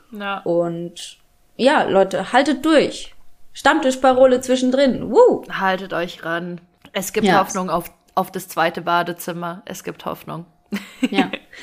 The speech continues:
Speaker 2: Soll ich, äh, soll ich noch eine Tante auspacken? Ich habe noch mehr.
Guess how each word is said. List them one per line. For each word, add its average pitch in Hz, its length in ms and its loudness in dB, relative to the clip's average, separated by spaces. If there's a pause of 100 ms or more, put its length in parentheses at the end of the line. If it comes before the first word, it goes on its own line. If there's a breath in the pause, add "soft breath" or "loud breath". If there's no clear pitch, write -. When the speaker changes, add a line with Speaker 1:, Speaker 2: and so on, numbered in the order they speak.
(120)
Speaker 2:
Soll 214 240 4
ich, 220 200 0
äh, - 180 -2
soll 196 160 0
ich 202 100 0
noch 214 140 0
eine 262 120 -2
Tante 277 340 -2
auspacken? 311 420 -8
Ich 254 100 -6
habe 202 80 -6
noch 190 160 -8
mehr. 202 320 -6